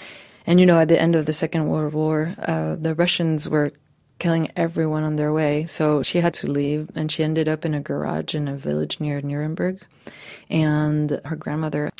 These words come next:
uh, died of hunger. It was tragic, and she was sent out to get some food, and she met my, uh,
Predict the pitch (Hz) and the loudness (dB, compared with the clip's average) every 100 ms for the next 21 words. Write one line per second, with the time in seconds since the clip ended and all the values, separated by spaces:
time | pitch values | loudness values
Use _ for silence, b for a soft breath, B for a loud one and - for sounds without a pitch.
0 | - - 147 147 147 151 143 156 220 175 | -8 -2 0 2 2 2 0 0 2 2
1 | 165 - B B B B - 160 160 - | 0 -8 B B B B -4 -2 -2 -6
2 | _ _ _ - 190 190 147 160 156 - | _ _ _ 2 4 4 0 0 0 2
3 | 190 185 160 156 156 147 151 156 - 151 | 2 2 0 0 0 0 -2 -2 -2 -4
4 | 151 180 190 151 143 151 151 151 151 151 | 0 2 2 0 -2 -4 -4 -2 -2 -2
5 | 147 143 | -2 -4